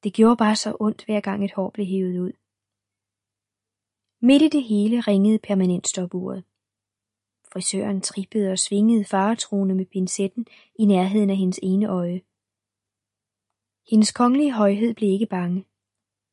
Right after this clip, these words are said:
I rigets våben stod på latin: "Tapperhed gør stærk."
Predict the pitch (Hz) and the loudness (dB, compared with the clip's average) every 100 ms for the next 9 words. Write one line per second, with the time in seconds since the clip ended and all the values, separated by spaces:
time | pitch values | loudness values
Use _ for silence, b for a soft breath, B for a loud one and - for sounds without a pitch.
0 | _ _ _ _ - 214 208 226 269 - | _ _ _ _ -2 2 4 4 2 0
1 | 202 190 214 214 - 202 - 202 185 - | -2 0 0 -2 -2 -4 -2 -4 -4 -6
2 | 196 208 _ _ _ _ _ _ _ - | -6 -6 _ _ _ _ _ _ _ -4
3 | 220 220 277 254 220 - 190 - 190 185 | -2 0 -2 -4 -4 -4 -8 -6 -6 -8
4 | - | -10